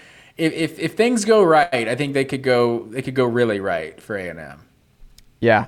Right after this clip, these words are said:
Speaker 2: I, he's a good buy low candidate, I would say, folks. If you had to just, like, I mean, don't throw your money at Jimbo Fisher's offense at this point, but, like, if you're having to bet, do some, like, dark horse Heisman stuff. Connor Wegman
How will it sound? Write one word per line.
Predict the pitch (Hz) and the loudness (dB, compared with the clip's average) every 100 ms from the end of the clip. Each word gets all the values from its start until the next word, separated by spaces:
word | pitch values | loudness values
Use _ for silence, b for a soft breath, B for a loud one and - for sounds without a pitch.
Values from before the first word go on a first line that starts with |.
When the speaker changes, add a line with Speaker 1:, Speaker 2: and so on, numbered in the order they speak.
| - | -4
Speaker 2:
I, | 143 160 | -2 0
he's | 226 | 0
a | 302 | 2
good | 202 | 2
buy | 151 120 | 4 2
low | 104 | 0
candidate, | 95 104 85 78 - | -2 -6 -6 -8 -6
I | 82 | -6
would | 82 | -6
say, | - - | -8 -10
folks. | 60 - - | -10 -12 -12
If | - | -4
you | 127 | -2
had | 131 | 0
to | 120 | -2
just, | 101 - | -4 -4
like, | 107 - - | -4 -6 -6
I | |
mean, | 117 101 | -6 -4
don't | 117 110 | -4 -4
throw | 107 | -6
your | 101 | -6
money | 98 85 | -6 -8
at | 80 _ _ | -12 _ _
Jimbo | - 92 | -10 -10
Fisher's | - - - | -10 -10 -8
offense | - - - | -6 -6 -8
at | - | -8
this | 104 - | -10 -6
point, | 120 107 | -6 -4
but, | 82 | -6
like, | 65 78 - _ _ _ - | -4 -6 -8 _ _ _ -12
if | |
you're | 226 330 175 | -8 -6 -6
having | 202 240 | -6 -6
to | 196 | -4
bet, | 156 156 - | -4 -6 -8
do | - 185 | -12 -10
some, | - 156 131 | -8 -8 -6
like, | 131 | -6
dark | - 101 113 | -4 -4 -4
horse | - 98 82 - - - _ | -4 -6 -6 -10 -20 -20 _
Heisman | - 73 104 - - | -10 -6 -6 -10 -16
stuff. | - 50 - _ | -12 -12 -14 _
Connor | - - 143 | -12 -8 -6
Wegman | - 110 64 64 | -6 -8 -10 -14